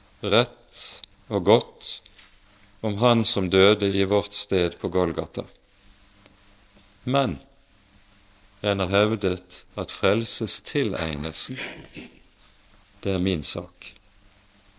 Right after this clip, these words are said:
Jeg bruker gjerne, for å illustrere akkurat dette, et eksempel fra Billy Graham sitt, eh, sin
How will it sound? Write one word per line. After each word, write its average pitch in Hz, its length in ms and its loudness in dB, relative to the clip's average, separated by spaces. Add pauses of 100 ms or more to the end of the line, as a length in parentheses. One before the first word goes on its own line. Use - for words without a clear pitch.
(1200)
Jeg 107 80 2
bruker 107 400 6
gjerne, 98 640 6
for 95 280 2
å 104 40 8
illustrere 98 760 4 (200)
akkurat 98 460 2
dette, 104 380 0 (680)
et 98 220 -2
eksempel 101 640 2 (580)
fra 87 460 4 (3250)
Billy 98 320 4
Graham 87 600 6
sitt, - 520 0
eh, 90 400 4
sin 90 600 0